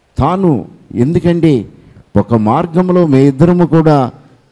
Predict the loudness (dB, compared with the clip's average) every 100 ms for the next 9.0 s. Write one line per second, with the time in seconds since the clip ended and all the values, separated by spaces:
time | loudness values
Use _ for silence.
0 | 0 0 0 0 0 2 2 2 0 0
1 | 2 2 2 0 -2 -2 -2 -2 -2 0
2 | 0 2 0 0 -2 0 0 0 0 0
3 | -2 -6 -20 -20 -20 _ -2 0 2 2
4 | 2 2 2 2 2 0 0 0 -2 -2
5 | -2 -2 0 0 0 -6 -20 -14 -2 0
6 | 2 2 2 2 0 0 0 0 0 0
7 | 2 0 -2 -2 0 0 -2 -4 -10 -20
8 | -18 -12 -4 0 2 2 2 0 0 -2